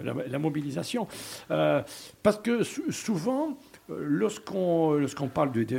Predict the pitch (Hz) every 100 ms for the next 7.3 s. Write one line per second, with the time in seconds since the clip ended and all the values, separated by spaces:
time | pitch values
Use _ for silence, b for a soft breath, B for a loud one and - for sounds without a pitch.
0 | - 139 - - 156 156 147 151 120 -
1 | - 113 - 151 170 - 160 185 196 170
2 | 202 190 156 123 131 131 120 151 - 120
3 | - 131 139 - 117 107 110 101 117 120
4 | 117 120 107 B B B - - 104 98
5 | 117 117 107 120 B B - 113 127 113
6 | 113 107 - 98 98 - - 139 104 -
7 | 123 143 123